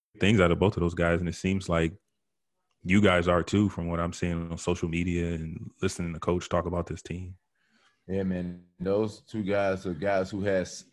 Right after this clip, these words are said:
Speaker 2: solid freshmen, solid to good freshman years.
Speaker 1: Yeah.
Speaker 2: You know, if this was the old days, I mean, you, these guys are coming back in. Like, man, you got these two guys coming back.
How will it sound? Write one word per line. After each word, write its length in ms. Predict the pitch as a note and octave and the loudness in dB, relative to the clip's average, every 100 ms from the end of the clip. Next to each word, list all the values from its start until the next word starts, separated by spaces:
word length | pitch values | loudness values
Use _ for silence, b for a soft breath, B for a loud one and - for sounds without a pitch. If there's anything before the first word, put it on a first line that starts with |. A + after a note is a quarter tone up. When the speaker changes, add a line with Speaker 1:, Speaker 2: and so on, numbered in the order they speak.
| F#2 - - | -14 -14 -20
Speaker 2:
solid 500 | - - E3+ D#3 - | -8 0 2 2 2
freshmen, 500 | C#3 C3 C3 G2+ F#2+ | 2 2 0 -10 -10
solid 420 | - F3+ F#3 F3+ C#3+ | -2 6 8 8 4
to 120 | D3 | -2
good 260 | B2 C#3+ C#3 | 4 2 4
freshman 400 | C3+ A#2+ A2+ A2+ | 2 2 0 0
years. 440 | B2 G2+ D2+ - B2+ | 0 0 -6 -6 2
Speaker 1:
Yeah. 320 | A#2 D#2 - _ _ | 2 2 -6 _ _
Speaker 2:
You 60 | A2 | 0
know, 120 | A2 | 0
if 100 | G2 | 2
this 200 | B2 B2 | 2 0
was 100 | A2 | -2
the 80 | G2 | 0
old 320 | G#2 C3 B2+ | 2 4 2
days, 360 | G2+ G2+ G2+ G2+ | 2 0 -2 -4
I 40 | |
mean, 220 | G#2 F#2+ G2 | -6 -2 -2
you, 200 | C3 B2+ | -2 -6
these 260 | E2+ A2+ A#2+ | -4 -2 0
guys 280 | G2+ F#2 F#2 | 0 0 -2
are 40 | |
coming 320 | F2 A2+ G2 F2 | -4 -4 -2 -2
back 260 | F#2+ F#2+ | -2 -2
in. 260 | A2+ A#2+ F#2+ | -4 -2 -2
Like, 180 | D#2+ E2 | -4 -2
man, 200 | A2 G2 | -4 -2
you 60 | |
got 180 | G#2+ G2 | -4 -2
these 260 | A2 B2+ C#3+ | 0 0 -2
two 80 | C#3 | 0
guys 260 | C#3+ C#3+ | 0 0
coming 260 | C#3+ C#3 C3 | -2 -4 2
back. 380 | D3 D#3 - | 2 2 -4